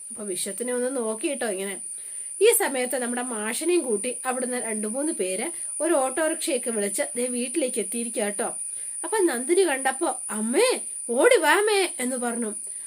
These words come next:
"അമ്മേ, അച്ഛൻ" എന്ന് പറഞ്ഞുകൊണ്ടാണ് നന്ദിനി കാറുന്നത്. അപ്പോഴേക്കും, "അയ്യോ മാഷേ" എന്ന് പറഞ്ഞുകൊണ്ട് കമലയും വിഷുവും എല്ലാവരും ഓടി എത്തുകയാണ് കേട്ടോ. "മാഷേ, എന്താ പറ്റിയത്?" "ഒന്നുമില്ല കമലേ." "എന്ത് പറ്റി അച്ഛാ?" എന്ന് ചോദിച്ചു.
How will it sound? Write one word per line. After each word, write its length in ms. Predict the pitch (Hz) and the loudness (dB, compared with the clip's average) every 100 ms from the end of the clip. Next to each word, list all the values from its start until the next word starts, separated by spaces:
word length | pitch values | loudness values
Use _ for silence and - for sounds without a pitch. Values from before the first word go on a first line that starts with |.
| - | -8
"അമ്മേ, 400 | 220 294 415 262 240 | 0 6 6 4 0
അച്ഛൻ" 380 | 240 247 480 440 | -4 2 2 2
എന്ന് 200 | 269 247 | 0 0
പറഞ്ഞുകൊണ്ടാണ് 580 | 277 247 285 302 226 247 | 0 0 0 -2 -2 0
നന്ദിനി 340 | 359 370 427 | 2 2 4
കാറുന്നത്. 520 | 392 247 233 254 220 170 - - - | 2 2 2 0 -4 -6 -10 -14 -10
അപ്പോഴേക്കും, 500 | 480 480 349 262 427 440 - - 233 | -2 2 4 4 0 -2 -12 -12 -4
"അയ്യോ 320 | 247 311 466 | 6 8 8
മാഷേ" 560 | 311 262 - 480 370 - - - | 6 2 2 4 2 0 -10 -2
എന്ന് 200 | 302 370 | 4 4
പറഞ്ഞുകൊണ്ട് 500 | 302 247 233 247 294 - | 4 0 0 -2 -4 -2
കമലയും 500 | 254 233 254 330 220 - | -2 0 0 -2 -4 -4
വിഷുവും 500 | 240 - 370 294 185 - | -4 2 4 4 2 -2
എല്ലാവരും 560 | 269 370 427 277 269 247 | 6 8 8 6 4 4
ഓടി 260 | 233 262 | 6 6
എത്തുകയാണ് 380 | 320 214 262 240 | 6 4 2 2
കേട്ടോ. 320 | 226 220 175 - - - - - - - - | 0 0 -2 -4 -14 -14 -14 -16 -14 -14 -10
"മാഷേ, 480 | 240 214 214 302 - - - | -6 -4 -4 -4 -4 -8 -8
എന്താ 260 | 202 233 349 | -6 0 2
പറ്റിയത്?" 440 | 262 320 311 262 - - - - - | 2 2 2 0 -2 -10 -10 -10 -10
"ഒന്നുമില്ല 580 | 175 175 175 214 196 208 | -8 -8 -6 -4 -2 -2
കമലേ." 480 | 240 240 262 262 190 - - - - - - - - | -2 -2 -2 -2 -4 -8 -8 -8 -8 -8 -8 -8 -4
"എന്ത് 240 | 214 247 | 2 6
പറ്റി 220 | 415 370 | 6 6
അച്ഛാ?" 300 | 359 320 320 - | 4 4 2 2
എന്ന് 180 | 247 247 | -2 0
ചോദിച്ചു. 400 | 240 226 226 233 | 2 2 0 -4